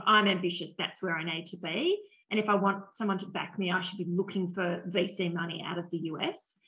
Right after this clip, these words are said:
What do you say to founders when they, when they have that sort of drive to just skip out of Australia as soon as possible?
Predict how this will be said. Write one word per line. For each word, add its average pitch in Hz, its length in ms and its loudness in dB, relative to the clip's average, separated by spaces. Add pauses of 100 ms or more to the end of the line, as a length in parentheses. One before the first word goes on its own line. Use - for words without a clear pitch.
(220)
What 320 100 0
do 403 60 6
you 415 220 4
say 202 240 8
to 208 220 0
founders 180 360 4
when 185 160 2
they, 180 220 2
when 180 180 2
they 175 80 4
have 175 300 -4 (100)
that 180 220 -2
sort 170 100 -4
of 147 120 -8
drive 175 400 2
to - 100 -12
just 180 280 -6 (300)
skip 208 240 -4
out 180 160 4
of 180 80 0
Australia 175 380 0
as 170 120 -6
soon 170 120 -2
as 175 80 -4
possible? 165 480 -8